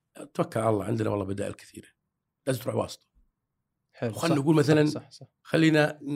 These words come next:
Speaker 1: خلينا نكون واقعيين ونعترف، إذا كان هناك وجود corruption أو فساد، لازم تسلك علاقات من تحت الطاولة.
Speaker 2: أوكي.
Speaker 1: طيب، أنا ليش أفتح هنا؟ إذا، ليش هو ما يكون ذكي،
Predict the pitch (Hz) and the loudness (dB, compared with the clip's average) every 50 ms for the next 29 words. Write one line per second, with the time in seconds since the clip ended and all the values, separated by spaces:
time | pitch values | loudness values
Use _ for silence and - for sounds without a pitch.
0 | 139 - - - - - 139 151 151 143 143 131 117 - 139 139 131 123 117 117 | -8 -10 -12 -14 -8 -6 -2 -2 0 0 0 -2 -4 -4 -4 -4 -4 -4 -6 -8
1 | - 110 120 135 139 131 135 120 117 - 151 160 156 - - _ _ _ _ _ | -8 -6 -2 0 2 2 2 0 -2 -2 -2 -2 -2 -4 -8 _ _ _ _ _
2 | _ - 143 139 131 127 - - 143 143 131 135 139 127 117 - 127 117 117 113 | _ -2 0 0 0 2 2 2 2 4 4 2 0 0 -2 -6 -6 -6 -6 -6
3 | 117 - 117 117 135 - - - 120 113 113 117 117 - 147 147 143 127 - _ | -8 -8 -4 -2 -2 -2 -2 -6 -8 -8 -8 -6 -2 0 0 0 0 -2 -8 _
4 | _ _ _ _ - 139 139 139 139 - - - 165 143 127 - 131 135 127 - | _ _ _ _ -2 0 0 0 -2 -4 -4 -2 -2 -2 -2 -2 -4 -2 2 2
5 | 147 139 - 113 113 - - - _ - 120 104 92 87 82 - _ _ _ _ | 2 2 2 -2 -10 -12 -16 -10 _ 0 0 0 0 -2 -8 -12 _ _ _ _
6 | _ _ _ _ - - 117 113 - - 120 120 131 147 117 101 - - 139 143 | _ _ _ _ -16 -14 -14 -14 -12 -12 -12 -10 -6 -4 -4 -4 -4 -2 0 2
7 | 147 156 175 170 170 143 127 117 - 110 117 110 113 107 95 92 98 104 107 110 | 4 6 4 4 4 0 -4 -4 -8 -10 -8 -8 -8 -8 -8 -8 -8 -8 -6 0
8 | 135 185 175 - - - 165 165 143 131 135 131 127 - 143 127 117 120 - - | 0 2 2 2 0 2 4 4 6 6 6 4 4 2 0 2 4 4 4 4
9 | - - 117 127 131 | 2 -2 -6 -6 -6